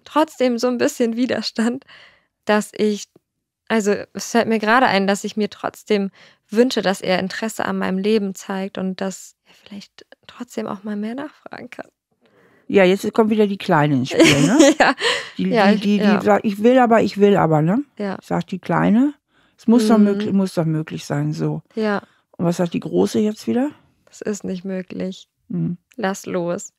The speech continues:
Speaker 2: Ja.
Speaker 1: Aber
Speaker 2: Genau.
Speaker 1: wie sind dann Gespräche mit ihm überhaupt möglich?
Speaker 2: Überleg mal, du kennst ihn ja, wie würdest du es machen? Wenn du es jetzt rein die Erwachsene, die Gespräche oder den Kontakt gestaltet?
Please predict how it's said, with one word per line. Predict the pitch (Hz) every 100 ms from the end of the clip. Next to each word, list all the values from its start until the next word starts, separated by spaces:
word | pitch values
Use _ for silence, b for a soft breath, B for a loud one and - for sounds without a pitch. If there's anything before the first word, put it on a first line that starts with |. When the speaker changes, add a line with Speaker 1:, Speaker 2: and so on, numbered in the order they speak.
| _
Speaker 2:
Ja. | - 180 175 _ _ _ _ _ _ -
Speaker 1:
Aber | 226 208
Speaker 2:
Genau. | 196
Speaker 1:
wie | 233 226
sind | 208 214 202
dann | 185 202
Gespräche | 202 - 208 226 -
mit | 208 -
ihm | 190
überhaupt | 185 185 175 214 269 -
möglich? | 175 165 175 180 175 185 -
Speaker 2:
Überleg | 175 175 175
mal, | 165 165 254 - _ -
du | 180
kennst | 180 180 -
ihn | 226
ja, | 233
wie | 196 175
würdest | 170 175 -
du |
es | 175
machen? | 165 196 262 302 - 208 _ _ -
Wenn | 185
du | 175
es | 175 180
jetzt | 170 - -
rein | 175 214
die | 202
Erwachsene, | 156 156 - - 233 240
die | 208 208 208 208 -
Gespräche | 196 - - 196 196 180
oder | 175
den | 175 175
Kontakt | 170 175 175 175 -
gestaltet? | 180 - 175 180 190